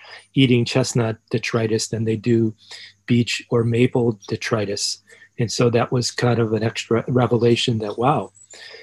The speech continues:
nature is really missing the chestnut. The tadpoles love the, like, love to eat them. We need to get 'em out there to make our tadpoles happier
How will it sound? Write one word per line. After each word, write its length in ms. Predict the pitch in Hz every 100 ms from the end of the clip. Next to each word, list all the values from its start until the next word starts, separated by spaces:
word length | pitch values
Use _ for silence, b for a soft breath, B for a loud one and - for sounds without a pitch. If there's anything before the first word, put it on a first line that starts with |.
| B _ 208
nature 400 | 131 160 - 139
is 160 | 120
really 360 | 123 135 180 160 131
missing 280 | 156 - 160
the 140 | 120 -
chestnut. 400 | 175 - 131 104 _ -
The 80 |
tadpoles 560 | 131 160 180 147 131 120
love 340 | 131 160 156
the, 240 | 135 131 - 165 143
like, 140 | 175 -
love 220 | 143 156
to 100 | 151
eat 120 | 165 -
them. 180 | 120 110 110
We 60 | 135
need 220 | 143 160
to 100 | 151
get 100 | 135
'em 160 | 139 143
out 140 | 180
there 160 | - 117
to 80 | 117
make 280 | 120 135 -
our 160 | 117
tadpoles 580 | 117 - 139 - 127 117
happier 520 | - 160 - 120 110